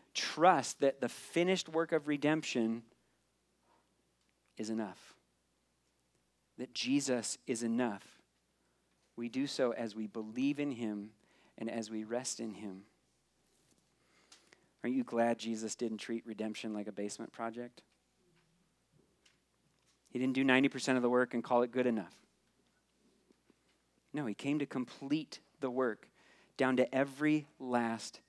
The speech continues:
detail. Didn't John just prove that for us? Because Jesus Christ really died on the cross, the work of salvation really is, really is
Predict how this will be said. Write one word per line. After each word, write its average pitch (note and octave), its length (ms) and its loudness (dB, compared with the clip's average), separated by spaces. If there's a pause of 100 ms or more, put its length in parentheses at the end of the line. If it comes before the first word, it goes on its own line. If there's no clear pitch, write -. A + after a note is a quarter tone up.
(300)
detail. G2 600 -8
Didn't C#3+ 200 -6
John C#3+ 220 -2
just B2+ 160 -14
prove C3 200 -10
that C3 160 -4
for C3 160 -10
us? B2+ 300 -12 (1200)
Because B2+ 260 0
Jesus D3+ 460 0
Christ B2+ 440 0 (100)
really C#3+ 340 4
died C3 300 6
on C3 120 2
the B2 60 2
cross, B2+ 500 0 (340)
the B2 80 0
work B2 260 4
of D3 100 4
salvation B2+ 720 4
really D3 500 8 (320)
is, A#2+ 540 6 (460)
really F3 800 2 (280)
is B2+ 680 10